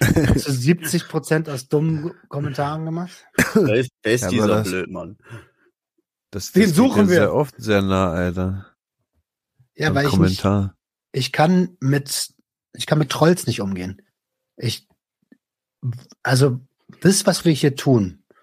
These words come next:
Speaker 2: und das, was wir angefangen haben mit all unseren Einzelprojekten, hat ja einen,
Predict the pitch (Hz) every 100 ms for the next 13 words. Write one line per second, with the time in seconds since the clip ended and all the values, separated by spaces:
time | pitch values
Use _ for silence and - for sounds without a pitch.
0 | _ _ _ 143 127 139 - 135 - -
1 | 135 139 147 - 151 139 127 117 113 110
2 | 123 - - 143 151 143 139 139 - 123
3 | 127 123 101 101 101 104 - - - -
4 | 139 139 151 143 147 - _ _ _ _
5 | _ 143 143 139 135 -